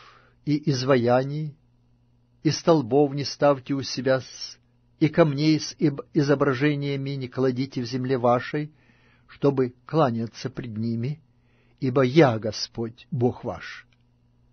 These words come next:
Субботы мои соблюдайте,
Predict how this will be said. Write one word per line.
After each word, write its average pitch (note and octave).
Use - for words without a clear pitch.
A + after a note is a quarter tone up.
Субботы D3
мои D#3+
соблюдайте, C#3+